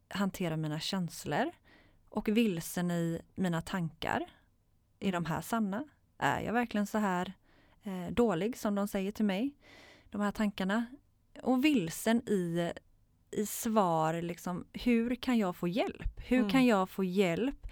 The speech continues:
Speaker 1: med att må bättre?
Speaker 2: Mm.
Speaker 1: Så jag var vilsen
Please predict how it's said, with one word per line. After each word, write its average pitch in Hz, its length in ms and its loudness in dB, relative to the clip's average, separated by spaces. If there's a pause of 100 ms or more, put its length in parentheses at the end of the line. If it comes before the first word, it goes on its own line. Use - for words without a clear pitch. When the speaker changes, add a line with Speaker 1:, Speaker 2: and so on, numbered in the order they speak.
(260)
Speaker 1:
med 185 460 4
att - 160 -2
må 170 160 0
bättre? - 420 -2 (360)
Speaker 2:
Mm. 185 300 -6
Speaker 1:
Så - 140 2
jag 220 100 8
var 247 140 6
vilsen 202 680 2